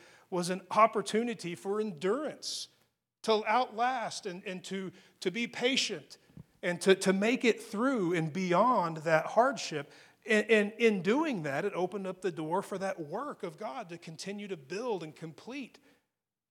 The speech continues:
the, the process of building us up as a family, building me up as a young man.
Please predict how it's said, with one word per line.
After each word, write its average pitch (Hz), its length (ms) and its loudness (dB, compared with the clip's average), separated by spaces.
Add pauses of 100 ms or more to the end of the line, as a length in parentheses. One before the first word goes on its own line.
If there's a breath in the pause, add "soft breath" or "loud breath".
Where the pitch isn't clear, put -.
the, 156 100 -4
the 170 200 -6
process 185 580 -4
of 151 180 -6
building 196 380 -4
us 202 160 -6
up 202 160 -6
as 175 120 -8
a 190 60 -10
family, 190 440 -6
building 202 420 -4
me 233 200 -6
up 170 260 -6
as 170 160 -6
a 180 80 -6
young 185 260 -4
man. 202 280 -8